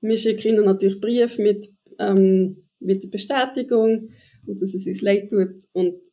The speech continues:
dort, wo das Kreuzchen nicht ist, probieren wir auch ein Gespräch zu suchen, zum Nachfragen. Ähm,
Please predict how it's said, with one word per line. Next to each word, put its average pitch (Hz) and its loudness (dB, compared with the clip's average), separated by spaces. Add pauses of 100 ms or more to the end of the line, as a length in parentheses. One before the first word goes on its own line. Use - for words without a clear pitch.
(600)
dort, 226 4
wo 208 4
das 202 -2
Kreuzchen 226 -2
nicht 262 -2
ist, 233 -4
probieren 196 0
wir 190 4
auch 190 0
ein 190 -2
Gespräch - -6
zu - -8
suchen, 269 -6
zum 233 -4
Nachfragen. 214 -4 (540)
Ähm, - -6